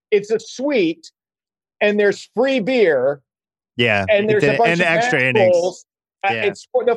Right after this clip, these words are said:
Speaker 1: fourteenth inning. We didn't throw furniture. We were just drunk and loud.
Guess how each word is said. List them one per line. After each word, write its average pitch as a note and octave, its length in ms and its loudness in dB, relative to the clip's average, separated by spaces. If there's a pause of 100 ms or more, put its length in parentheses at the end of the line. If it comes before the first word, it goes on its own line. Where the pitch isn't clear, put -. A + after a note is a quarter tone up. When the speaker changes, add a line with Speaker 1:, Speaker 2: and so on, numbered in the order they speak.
Speaker 1:
fourteenth B3+ 500 -2
inning. B3 320 -2
We C4+ 140 -6
didn't D#4 180 -8
throw G#3+ 220 0
furniture. F#3+ 800 -2
We G#3 120 -2
were A#3 120 -2
just G#3 200 -4
drunk G3+ 440 0
and A3 100 -2
loud. F#3+ 640 0